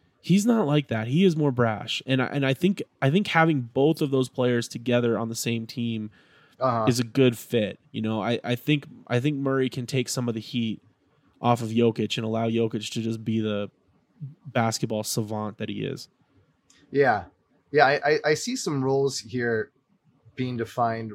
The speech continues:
Speaker 2: where personality-wise, where Jokic can, can be the guy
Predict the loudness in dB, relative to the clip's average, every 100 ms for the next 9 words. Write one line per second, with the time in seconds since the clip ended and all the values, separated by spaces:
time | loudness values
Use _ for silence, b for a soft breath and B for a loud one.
0 | -8 -4 -2 -4 -8 _ _ _ _ -2
1 | 0 0 0 0 0 -2 -4 -8 -12 -18
2 | -8 -6 -2 -2 -2 -4 -4 -2 -4 -6
3 | -4 0 0 -2 -2 -2 -2 -2 -2 -6